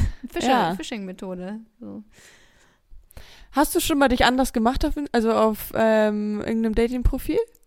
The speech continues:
Speaker 2: Dass du so sehr, schon anders aussahst?
Speaker 1: Ja, nicht bewusst, glaub ich. Also nicht so, dass ich jetzt dachte, also ich glaub, man versucht sich, klar, so von seiner, also beziehungsweise nicht jeder. Manchmal denke ich auch bei,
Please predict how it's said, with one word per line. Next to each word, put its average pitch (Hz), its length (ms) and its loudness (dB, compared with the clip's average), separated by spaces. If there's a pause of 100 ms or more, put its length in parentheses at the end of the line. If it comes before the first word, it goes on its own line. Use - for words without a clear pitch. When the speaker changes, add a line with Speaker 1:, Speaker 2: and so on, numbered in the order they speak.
(160)
Speaker 2:
Dass 233 160 0
du 220 80 -2
so 202 140 4 (280)
sehr, 196 460 6
schon 240 240 4
anders 156 340 -2
aussahst? 196 560 -4
Speaker 1:
Ja, 190 160 -8
nicht 196 160 -6
bewusst, 196 420 -8
glaub 180 260 -4
ich. 180 260 -6
Also 190 180 -2
nicht 208 220 -6
so, 214 80 -8
dass 202 160 -8
ich 190 120 -12
jetzt - 300 -10
dachte, 190 560 -6 (960)
also 214 200 -8
ich 220 80 -10
glaub, 247 160 -10
man 277 120 -6
versucht 208 280 -8
sich, 196 160 -12 (200)
klar, 208 320 -4
so 226 60 -6
von 226 160 -6
seiner, 214 240 -4 (140)
also 165 180 -12 (240)
beziehungsweise 170 720 -10
nicht 175 200 -12
jeder. 190 280 -6
Manchmal 202 300 -6
denke 180 180 -6
ich 175 120 -8
auch 170 100 -6
bei, 170 320 -4